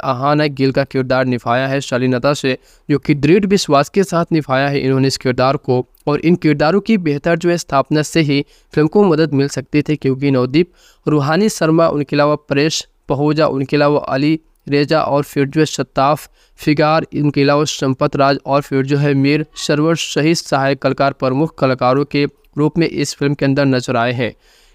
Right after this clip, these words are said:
इसी तरह से दोस्तों, हालांकि फिल्म ऊंची उड़ान वाले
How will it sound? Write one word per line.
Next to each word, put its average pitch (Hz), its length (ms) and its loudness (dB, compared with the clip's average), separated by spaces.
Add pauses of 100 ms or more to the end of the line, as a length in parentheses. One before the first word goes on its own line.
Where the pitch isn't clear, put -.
(100)
इसी 180 220 2
तरह 202 220 2
से 196 140 0
दोस्तों, 175 320 0
हालांकि 165 360 2
फिल्म 156 320 0
ऊंची 156 300 0
उड़ान 143 340 0
वाले 135 280 2